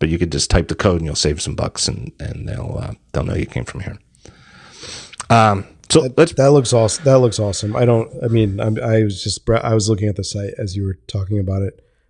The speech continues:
Speaker 2: Um, I'm gonna use this to register a couple of things. Uh, I, I thought you needed to go to, like, shady places to, uh, to get the new T L Ds.
Speaker 1: No.
Speaker 2: Um, but yeah,
Speaker 1: I think
Speaker 2: it's,
Speaker 1: you did it
Speaker 2: looks like
Speaker 1: first.
Speaker 2: a lot of them are here.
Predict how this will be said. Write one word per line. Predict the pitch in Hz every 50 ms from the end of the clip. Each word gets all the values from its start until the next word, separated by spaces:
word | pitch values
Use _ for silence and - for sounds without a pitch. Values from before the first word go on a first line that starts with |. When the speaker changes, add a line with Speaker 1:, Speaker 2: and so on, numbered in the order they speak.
| _ _ _
Speaker 2:
Um, | 107 101 101 95 90 92 90 85 92 _ _ _
I'm | 110 107
gonna | 107 101
use | 101 101 98 85 85
this | 90 90
to | _ - 95
register | 92 98 98 92 - - - 104 92
a | 92
couple | - - 98 - - 104
of | 101 -
things. | - - 104 101 104 104 - - - _ _ _ _ _ _ _ _ _ _ _ -
Uh, | - 95 92 90 87 - - _ - - - -
I, | 131 135 147 - 143 139
I |
thought | 123 - 151 151
you | 151 143 135 120 120 -
needed | 135 120 117 113 110
to | 110
go | 110 113 113 110
to, | 107
like, | 104 104 101 92
shady | - - - 113 110 104 107 104 104 - _ _ _ _ _ _ _ _ _
places | _ - 123 110 101 - - 107 98 -
to, | - - 110 101 98 95 95
uh, | 92 92 92 92 - - _ _ _ _ -
to | - 110
get | 98 107 98 -
the | - 101
new | 104 104 101
T | 98 - - 110 107
L | 101 101
Ds. | 95 107 104 104 110 107 110
Speaker 1:
No. | 107 101 107 113 - - - - _ - - _ _ - _ - _ 190 139
Speaker 2:
Um, | 104 104 98 95 95 95 90 87 -
but | 107 104
yeah, | - - - 92 90 90 -
Speaker 1:
I | - -
think | - - 196
Speaker 2:
it's, | 208
Speaker 1:
you | 302 240
did | 226 196
it | 165
Speaker 2:
looks | 123 - -
like | 120
Speaker 1:
first. | 131 123 104 104 -
Speaker 2:
a | 101
lot | 104 104 101
of | 101
them | 98 98
are | 98
here. | 98 104 107